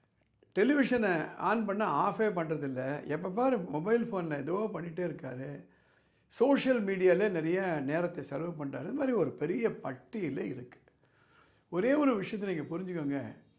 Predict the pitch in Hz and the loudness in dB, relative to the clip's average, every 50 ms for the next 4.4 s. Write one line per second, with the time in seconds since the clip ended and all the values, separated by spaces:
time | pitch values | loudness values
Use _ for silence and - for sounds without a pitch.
0 | _ _ _ _ _ _ _ _ _ _ _ _ _ _ - 196 202 202 - - | _ _ _ _ _ _ _ _ _ _ _ _ _ _ -4 -4 -4 -4 -6 -4
1 | - 202 214 247 269 269 - - 240 233 226 233 214 208 180 185 214 226 233 233 | 2 4 6 8 8 6 6 6 6 6 6 4 2 0 0 0 0 2 2 2
2 | 240 240 - - - - - _ _ _ _ _ _ _ _ _ _ _ _ _ | 2 0 -2 -4 -8 -14 -20 _ _ _ _ _ _ _ _ _ _ _ _ _
3 | _ - 160 190 226 233 240 247 240 233 214 165 - - - - - _ _ _ | _ -2 0 2 4 4 4 4 6 6 6 4 2 -4 -10 -18 -20 _ _ _
4 | _ _ - - 185 180 175 | _ _ -2 0 2 4 4